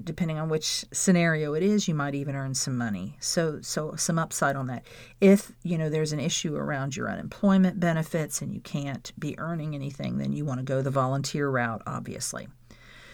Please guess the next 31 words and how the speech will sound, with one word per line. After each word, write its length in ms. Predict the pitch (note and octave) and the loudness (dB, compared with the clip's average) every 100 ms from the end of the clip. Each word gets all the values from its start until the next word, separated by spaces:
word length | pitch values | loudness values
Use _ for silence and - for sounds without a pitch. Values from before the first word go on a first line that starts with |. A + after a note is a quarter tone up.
| - | 0
But 160 | F#3 F#3 | 0 6
consulting 560 | F#3 - C#4 D4 B3+ | 6 6 2 2 4
engagements, 500 | F#3 D#3+ D3 C#3+ C#3+ | 4 4 0 -2 -2
if 140 | D3+ - | -2 0
you 180 | F#3+ B3 | 2 4
are 100 | B3+ | 4
at 120 | G#3 | 4
a 80 | F3+ | 4
mid 360 | D#3+ D#3+ E3 | 4 4 4
or 120 | E3 | 4
an 100 | D3 | 4
upper 320 | D3 D3+ D3+ C3 | 2 0 0 0
level 540 | C#3 D3 D3+ A#2+ C3+ | 0 -2 -2 -4 -4
in 260 | D#3 D3+ D3+ | -4 -2 0
what 280 | D3+ D3 F3+ | -2 -2 -2
you 240 | D#3 D3+ | 0 -2
do 680 | - E3 E3+ C#3+ A#2+ G2+ C#3+ - | -2 0 0 2 0 0 -4 -8
and 200 | D#3 C#3+ | -8 -6
can 160 | C3+ C#3+ | -6 -4
be 120 | D3+ | -4
considered, 680 | D#3 D#3 - G#3 F#3+ D#3+ D3 | -2 -2 0 2 2 2 0
you 120 | E3+ D#3 | -2 0
know, 100 | C#3+ | -2
at 80 | |
least 320 | D3+ E3+ - - | -2 -4 -2 -2
two 160 | F3 | -2
steps 380 | - - C#3+ - | -2 -2 -2 -2
ahead 260 | C3 C#3+ C3 | -2 0 0
of 240 | A#2+ - - - - - - - | -2 -6 -16 -20 -20 -20 -20 4
other 320 | F3+ E3 C#3+ | 6 8 4
people 560 | - G3 F#3 B2+ B2 | 4 4 4 2 -2